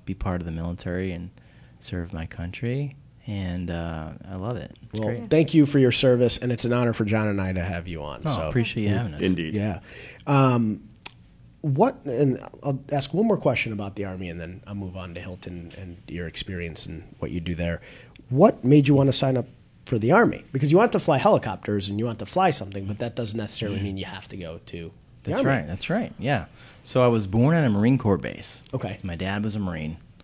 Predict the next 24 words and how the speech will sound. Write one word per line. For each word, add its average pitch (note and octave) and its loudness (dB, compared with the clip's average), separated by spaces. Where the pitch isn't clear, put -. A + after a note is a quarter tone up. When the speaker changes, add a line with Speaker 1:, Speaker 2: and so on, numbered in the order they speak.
Speaker 1:
My D#2+ -10
brother G2+ 0
was E2 -6
a D#2+ -8
Marine. D#2 -8
So, - -6
of F2 -8
course, B2+ 2
I A2 -2
have C3+ -4
to G2 -8
be G2+ -4
a F2+ -4
Marine. D#2 -8
Camp A#2 -2
Lejeune, A2+ 4
North G#2+ 2
Carolina, F#2 0
if - -14
you're F2 -8
familiar E2+ -6
with C#2+ -12
that. - -12
Um, F#2+ 0